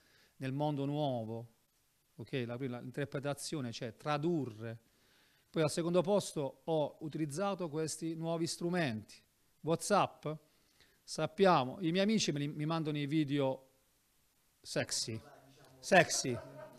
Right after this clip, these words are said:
su WhatsApp. Voi donne penso che vi scambiate le cose di moda, magari. Invece no, con WhatsApp potete fare i soldi.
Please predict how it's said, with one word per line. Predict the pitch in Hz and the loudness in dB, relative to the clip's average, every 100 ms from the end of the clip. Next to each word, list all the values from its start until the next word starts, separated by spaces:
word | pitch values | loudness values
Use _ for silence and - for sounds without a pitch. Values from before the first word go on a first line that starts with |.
| - - | -20 -18
su | - 160 | -4 4
WhatsApp. | 160 156 147 113 - _ _ _ - _ _ | 4 4 -2 -2 -6 _ _ _ -20 _ _
Voi | 175 214 | 4 6
donne | 196 202 175 139 | 8 8 6 0
penso | 160 135 | -2 -4
che | 139 | -4
vi | 135 | -4
scambiate | - 135 135 131 | -2 0 0 0
le | 127 123 123 | -2 -2 -4
cose | 143 143 | -4 -2
di | 135 | -2
moda, | 147 190 175 135 131 123 | 4 6 6 4 0 -2
magari. | 127 143 135 131 123 113 104 _ _ _ _ _ _ _ _ _ - - - | -2 0 0 0 -2 -4 -10 _ _ _ _ _ _ _ _ _ -20 -20 -6
Invece | 214 208 | -4 -4
no, | 202 147 117 | -4 -6 -8
con | 165 | -6
WhatsApp | 185 - 254 - 143 | -6 -4 -4 -6 -8
potete | 151 170 165 | -2 -2 2
fare | 196 | 2
i | 190 | 2
soldi. | 202 156 110 107 107 | 2 0 -2 -6 -12